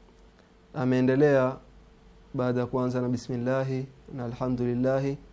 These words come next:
akaendelea na swala ya Mtume sallallahu alaihi wasallam aliposema, "Thumma salatu wassalamu sarmada," kisha rehma na amani za milele,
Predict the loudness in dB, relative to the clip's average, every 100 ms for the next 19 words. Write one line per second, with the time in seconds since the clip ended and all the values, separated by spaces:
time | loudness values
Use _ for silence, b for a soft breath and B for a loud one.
0 | -20 -20 -20 -20 -14 -10 -4 -2 0 2
1 | 4 4 0 -4 -14 -10 -8 -8 -10 -16
2 | -20 -20 -10 -2 0 0 -2 -4 -8 -4
3 | -2 -2 -2 -2 0 2 2 2 0 2
4 | 2 6 6 8 4 -2 b b b b
5 | -4 -2 -2 4 4 4 2 4 2 2
6 | 2 4 4 4 2 0 0 2 4 2
7 | 0 0 0 -2 -4 -6 -18 -20 -20 -20
8 | -20 -4 0 4 4 4 2 2 4 4
9 | 4 4 4 2 -2 -8 -4 0 4 8
10 | 8 8 4